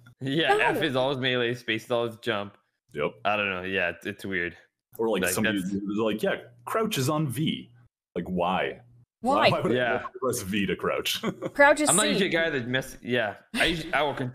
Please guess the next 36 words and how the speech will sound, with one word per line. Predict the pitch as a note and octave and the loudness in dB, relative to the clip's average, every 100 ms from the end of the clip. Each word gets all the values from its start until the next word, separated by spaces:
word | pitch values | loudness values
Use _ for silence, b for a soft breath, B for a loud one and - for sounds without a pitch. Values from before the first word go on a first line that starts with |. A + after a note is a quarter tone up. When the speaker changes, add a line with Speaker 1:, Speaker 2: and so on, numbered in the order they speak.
| B2 | -6
Speaker 2:
crouch | - F3+ D#3 | -2 0 0
is | A#2+ | -2
mostly | A#2 A#2+ G2 | -2 -4 -6
control | - - A#2+ G#2+ | -6 -4 -4 -4
for | G2 | -4
me, | F#2 F2+ | -4 -4
actually, | F#2+ F#2+ F#2 | -4 -6 -8
'cause | - F#2 G#2 | -8 -14 -8
more | F#2+ | -6
easy | F#2 F#2+ | -2 0
Speaker 1:
Yeah, | D#2 | 0
I | |
Speaker 2:
for | D2+ | 0
Speaker 1:
was | F2+ | -2
Speaker 2:
me | F2+ - | -4 -4
Speaker 1:
gonna | |
Speaker 2:
and | - | -2
Speaker 1:
say | - | 8
Speaker 2:
Keith | |
Speaker 1:
my | E4 | 8
Speaker 2:
for | |
Speaker 3:
Or | |
Speaker 2:
shooting. | E4+ - | 8 2
Speaker 3:
control. | - F#3 E3+ - C#3 | 2 2 2 -4 -10
Speaker 1:
Or | C3 | -8
C, | - - B1+ | -12 -10 -6
one | C2+ C#2+ | -6 -6
of | |
the | B1+ | -8
two. | - B1+ - - - _ _ _ _ _ - | -6 -6 -8 -18 -20 _ _ _ _ _ -4
Speaker 2:
Yeah, | A#2 A2+ | -2 0
but | A#2+ | 0
it's | A#2 | 0
always | C#3+ D3 | 0 2
weird, | B2+ C3+ | 0 2
like, | A#2+ G#2+ | 0 -2